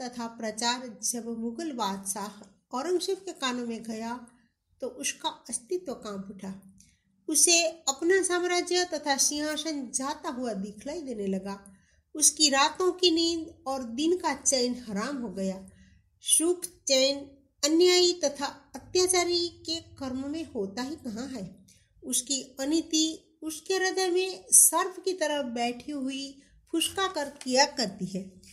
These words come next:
जिसका भय उसे बाहर अपने चारों तरफ दिखलाई देता रहता है। उसे सोते, जागते, स्वप्न और परिस्थितियों में अपना विनाशी झांकता दृष्टिगोचर होता है।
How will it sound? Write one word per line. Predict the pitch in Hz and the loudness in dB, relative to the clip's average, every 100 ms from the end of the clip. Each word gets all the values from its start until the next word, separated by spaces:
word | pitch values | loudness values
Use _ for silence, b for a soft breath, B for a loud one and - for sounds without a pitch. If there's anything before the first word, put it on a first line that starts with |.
| B B 214 | B B 4
जिसका | 262 - 311 277 | 6 6 6 2
भय | 202 285 285 277 | 4 4 4 0
उसे | 262 277 240 | 2 4 2
बाहर | 202 220 233 277 285 277 b _ - | 4 2 4 4 2 0 b _ -6
अपने | 262 269 254 | -2 2 2
चारों | 254 277 311 339 | 2 2 2 -2
तरफ | 339 247 233 220 | -2 -2 -2 -4
दिखलाई | 220 214 285 320 | -6 -2 -2 0
देता | 247 226 | 0 2
रहता | 196 196 196 | 2 0 -2
है। | 196 190 - - _ | -4 -6 -10 -20 _
उसे | 285 - 262 | 2 4 4
सोते, | - 240 247 254 262 269 269 B B - | 2 0 0 0 2 2 -4 B B -4
जागते, | 196 220 240 - 254 254 262 B B | 2 2 2 0 2 2 0 B B
स्वप्न | - 302 311 311 311 | -4 -2 0 2 2
और | 302 254 | 2 0
परिस्थितियों | 247 247 320 349 - 254 269 262 | 0 0 2 2 0 -2 0 0
में | 254 - | 0 -2
अपना | 254 247 262 | -6 -4 -2
विनाशी | 240 240 247 311 349 330 247 | -2 0 0 2 2 2 2
झांकता | 220 214 214 330 | 2 0 -6 -8
दृष्टिगोचर | 254 226 - - 320 220 262 285 | -6 -6 -6 -6 -4 -4 -4 -4
होता | 233 196 | -6 -6
है। | 190 | -8